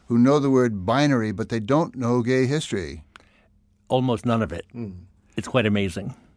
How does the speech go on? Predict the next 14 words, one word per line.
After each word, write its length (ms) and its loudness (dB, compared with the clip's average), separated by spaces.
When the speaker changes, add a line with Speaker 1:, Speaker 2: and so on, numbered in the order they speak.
Speaker 1:
Outline 640 4
the 400 4
objective, 460 2
and 160 4
we're 80 4
doing 280 4
it 160 -2
this 200 0
hour. 400 4
What, 260 -6
what 260 0
is 360 -2
the 200 0
forgotten 760 -2